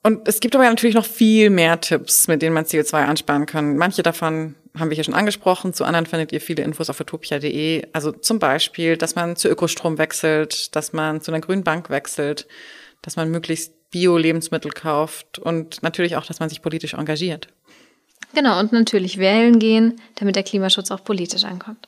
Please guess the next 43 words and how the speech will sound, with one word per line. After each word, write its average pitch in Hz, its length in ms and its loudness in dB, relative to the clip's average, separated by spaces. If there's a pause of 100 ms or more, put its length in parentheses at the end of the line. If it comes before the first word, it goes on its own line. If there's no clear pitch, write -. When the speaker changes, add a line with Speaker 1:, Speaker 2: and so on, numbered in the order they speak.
(120)
Speaker 1:
Auf 147 220 0
jeden 143 180 -4
Fall, 131 180 -4
ganz, 139 220 -6
ganz 143 180 -8
wichtig. 143 380 -10 (380)
Jetzt - 220 2
aber 226 140 6
so 214 80 4
ein 214 80 4
bisschen 233 220 4
die 226 60 2
Frage, 220 400 2
wenn 240 140 6
wir 262 60 4
das 247 100 2
jetzt - 220 -8
alles 233 260 0
umsetzen, 151 800 2 (320)
nicht 226 140 4
mehr 269 120 6
fliegen, 196 720 0
nur 190 80 0
noch 214 140 0
wenig 220 240 0
Auto 185 160 0
fahren, 185 840 0
kein 233 160 0
Fleisch 165 240 0
mehr 175 140 2
essen 185 160 -2
und 175 120 -2
so 180 120 0
weiter, 170 400 0 (420)
würden 196 520 6
wir 226 100 6
dann, 196 340 2
dann 185 240 2
jetzt - 320 -6
so 185 200 4
easy 190 340 -2
noch 175 260 -4 (140)
das - 300 -4